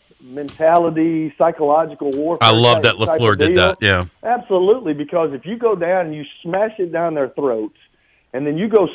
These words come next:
Speaker 1: score, then that's gonna put a little doubt in their mind, and that's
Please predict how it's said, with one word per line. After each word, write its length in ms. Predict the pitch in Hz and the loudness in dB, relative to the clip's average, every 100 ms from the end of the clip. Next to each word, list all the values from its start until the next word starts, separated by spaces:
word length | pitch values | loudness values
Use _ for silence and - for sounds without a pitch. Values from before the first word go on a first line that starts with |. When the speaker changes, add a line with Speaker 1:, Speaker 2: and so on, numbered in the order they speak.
| - | -4
Speaker 1:
score, 500 | 131 139 170 190 - _ _ _ _ | 0 0 0 -4 -8 _ _ _ _
then 240 | 131 147 | -4 0
that's 200 | 151 254 - | 2 0 -2
gonna 140 | 214 | -4
put 160 | 175 202 | 2 2
a 40 | |
little 240 | 175 160 127 | 2 0 -2
doubt 480 | 117 151 175 165 135 | 2 4 6 4 0
in 120 | 135 | -4
their 160 | 196 | -4
mind, 460 | 170 143 135 131 127 | 0 0 0 -4 -6
and 100 | 123 | -4
that's 160 | 185 | -4